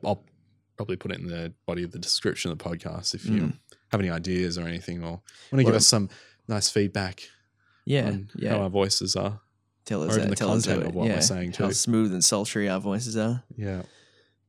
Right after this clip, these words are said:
Speaker 2: I'm gonna hate
Speaker 1: Maybe
Speaker 2: the
Speaker 1: we
Speaker 2: sound of
Speaker 1: could
Speaker 2: my
Speaker 1: start
Speaker 2: voice, I can tell
Speaker 1: Rhubarb
Speaker 2: already.
Speaker 1: Records A S M R.
Speaker 2: No, no eating stuff though.
Speaker 1: Yeah.
Speaker 2: Just,
Speaker 1: Just
Speaker 2: um,
Speaker 1: talk about record. Oh, it's, it's taking the shrink wra-, shrink wrap off records. Oh,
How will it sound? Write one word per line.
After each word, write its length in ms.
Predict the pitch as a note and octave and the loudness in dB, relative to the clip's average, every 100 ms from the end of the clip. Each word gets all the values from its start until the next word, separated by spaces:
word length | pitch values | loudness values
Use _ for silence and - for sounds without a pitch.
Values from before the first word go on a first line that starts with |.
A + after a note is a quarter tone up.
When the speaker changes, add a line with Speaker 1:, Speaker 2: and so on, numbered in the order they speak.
| _ _ - | _ _ -2
Speaker 2:
I'm 220 | A2 G2+ | 2 2
gonna 260 | E2+ E2 | 2 0
hate 120 | A#2+ A2 | 0 0
Speaker 1:
Maybe 40 | A2+ | 4
Speaker 2:
the 40 | |
Speaker 1:
we 60 | B2 | 4
Speaker 2:
sound 140 | - | 4
of 80 | F#2+ | 4
Speaker 1:
could 40 | E2+ | 4
Speaker 2:
my 60 | |
Speaker 1:
start 200 | E2 F2 | 4 2
Speaker 2:
voice, 120 | E2+ F2+ | 0 -4
I 80 | |
can 140 | F2+ - | -8 -8
tell 120 | - | 2
Speaker 1:
Rhubarb 280 | G#2 F#2 F2+ | 4 6 4
Speaker 2:
already. 60 | G2 | 2
Speaker 1:
Records 400 | - F2+ E2 - | 2 -2 0 -2
A 40 | |
S 320 | G#2+ F#2+ F2+ D#2 | -2 -2 -2 -2
M 100 | F2 | -4
R. 240 | F#2+ F#2+ _ _ _ _ _ _ _ _ _ _ _ - - | -6 -8 _ _ _ _ _ _ _ _ _ _ _ -10 -4
Speaker 2:
No, 200 | F2+ - | -2 0
no 220 | G2+ F#2+ | -2 0
eating 260 | D#2+ D#2+ D2 | 0 -2 -4
stuff 300 | - C2 - | -4 -6 -8
though. 180 | - C3+ - _ | -6 -6 -10 _
Speaker 1:
Yeah. 240 | F#2+ C2+ - A#2+ C#3 _ _ _ | -4 -4 -6 -18 -20 _ _ _
Speaker 2:
Just, 220 | - - | -10 -4
Speaker 1:
Just 100 | F3+ | -4
Speaker 2:
um, 140 | G3 - | -2 -2
Speaker 1:
talk 40 | |
about 180 | E2 - | 0 -2
record. 200 | - - | -4 2
Oh, 100 | G#2+ | 2
it's, 140 | F#2 - | 4 2
it's 260 | G2+ - - | 4 2 2
taking 240 | - A2+ G#2+ | 0 2 2
the 80 | F2 | 2
shrink 300 | - G#2 G#2+ | 0 0 -2
wra-, 260 | - - | -4 -6
shrink 300 | - A2 A2 | -2 0 2
wrap 240 | G#2 - - | 2 0 -4
off 160 | F#2+ | -2
records. 320 | A2 A2+ F2 - | 0 0 0 12
Oh, 280 | B2+ A#2+ | 12 12